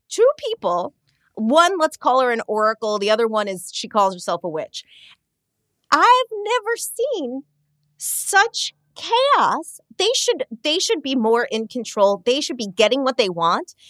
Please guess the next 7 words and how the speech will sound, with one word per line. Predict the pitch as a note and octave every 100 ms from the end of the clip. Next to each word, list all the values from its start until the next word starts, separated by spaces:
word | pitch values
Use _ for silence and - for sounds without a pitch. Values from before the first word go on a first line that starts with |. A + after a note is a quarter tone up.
| -
They | A#3
should | B3 D4
have | C#4 A3+
the |
situation | A#3 B3+ - A#3+ G3+ G#3+ F#3
sorted | F3 - A3+ F#3+ E3+ -
out. | G3+ B3 G#4+